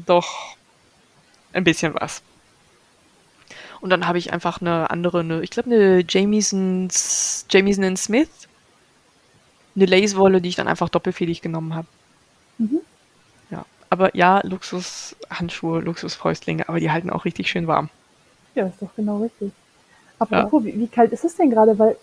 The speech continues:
Speaker 2: erstaunlicherweise, das müssen wir jetzt ja mal hier erzählen,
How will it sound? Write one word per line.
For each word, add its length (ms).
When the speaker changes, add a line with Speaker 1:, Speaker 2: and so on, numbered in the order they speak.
Speaker 2:
erstaunlicherweise, 840
das 200
müssen 200
wir 80
jetzt 160
ja 80
mal 140
hier 100
erzählen, 440